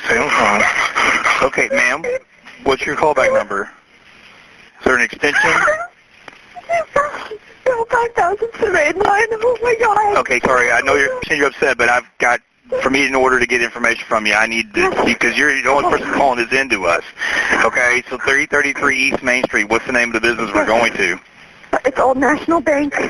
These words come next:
Speaker 1: Okay, that's the business we're going to also? And how do you know you have an active shooter on the site?
Speaker 2: I just watched it.
Speaker 1: How'd you
Speaker 2: I just
Speaker 1: wa-,
Speaker 2: watched
Speaker 1: you
Speaker 2: it on
Speaker 1: watched it on
Speaker 2: the meeting.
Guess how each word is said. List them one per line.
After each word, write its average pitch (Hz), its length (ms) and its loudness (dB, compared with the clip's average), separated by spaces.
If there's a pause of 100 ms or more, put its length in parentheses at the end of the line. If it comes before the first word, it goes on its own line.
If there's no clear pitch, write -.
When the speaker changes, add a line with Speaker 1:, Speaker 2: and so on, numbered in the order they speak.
(140)
Speaker 1:
Okay, 113 240 0
that's 117 260 0
the 120 80 -10
business 123 340 -2
we're 113 120 -2
going 127 220 2
to 131 160 2
also? 143 500 2 (680)
And 120 80 2
how 131 160 2
do 135 80 -4
you 135 80 -4
know 135 80 2
you 131 140 2
have 123 100 2
an 120 80 0
active 117 260 0
shooter 110 400 0
on 101 120 2
the 98 280 0
site? 98 400 2
Speaker 2:
I 349 140 0
just - 300 -4
watched 302 440 -2
it. - 180 2 (200)
Speaker 1:
How'd 131 300 0
you 127 80 -4
Speaker 2:
I 120 40 -4
just 127 200 0
Speaker 1:
wa-, 285 80 -4
Speaker 2:
watched 277 160 -6
Speaker 1:
you 123 100 0
Speaker 2:
it 110 60 -4
on 113 40 4
Speaker 1:
watched 120 240 2
it - 80 -2
on 117 160 0
Speaker 2:
the 117 100 -6
meeting. 240 440 0